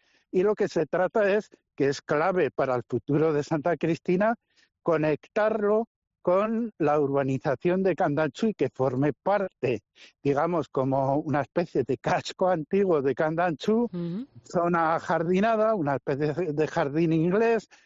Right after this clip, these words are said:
Speaker 1: con las ruinas, em, eh, que sean visitables y que además sea, mm, lo mejor que podía sucederle a Santa Cristina
Speaker 2: Sí.
Speaker 1: en una especie de parque,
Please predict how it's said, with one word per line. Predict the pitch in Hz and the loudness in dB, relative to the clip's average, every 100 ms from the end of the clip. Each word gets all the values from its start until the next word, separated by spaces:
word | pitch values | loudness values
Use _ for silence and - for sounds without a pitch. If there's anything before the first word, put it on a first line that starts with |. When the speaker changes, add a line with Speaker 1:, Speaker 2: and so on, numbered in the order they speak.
| _ - | _ -4
Speaker 1:
con | 156 143 | -2 0
las | 135 - | 0 0
ruinas, | 143 170 170 165 170 160 _ _ _ _ - | 0 2 2 0 0 -4 _ _ _ _ -2
em, | 165 165 165 160 160 151 - _ _ _ - | 2 2 2 0 0 -2 -6 _ _ _ -2
eh, | 165 156 135 | 0 2 0
que | 143 | -2
sean | - 170 170 151 | 0 0 0 0
visitables | 156 - 160 - 202 202 202 220 220 - _ _ - | -4 -2 -4 0 0 2 2 2 0 -4 _ _ -4
y | 170 202 | 0 0
que | - 208 226 226 | 0 2 4 2
además | 156 143 143 143 160 | 2 2 0 -2 -4
sea, | - 151 180 196 | -4 0 0 0
mm, | 135 127 127 117 127 131 131 | -4 -10 -12 -6 -4 -2 -2
lo | 139 127 131 | 0 2 2
mejor | 123 117 156 147 | 0 -4 -2 -2
que | - | -2
podía | 139 147 139 147 143 143 143 135 | -2 0 0 2 2 2 0 -2
sucederle | - 135 165 147 175 160 156 147 | -4 -4 -2 0 0 0 2 2
a | 135 _ _ _ | 0 _ _ _
Santa | 160 151 147 | -4 -2 -2
Cristina | - 160 - 156 180 | 0 -2 -2 -2 2
Speaker 2:
Sí. | 175 | 2
Speaker 1:
en | 156 | 2
una | 156 | 0
especie | 151 - 151 190 175 | -2 -4 -2 0 2
de | 170 | 0
parque, | 131 - 180 196 208 - 190 | -2 -6 -2 0 -2 0 0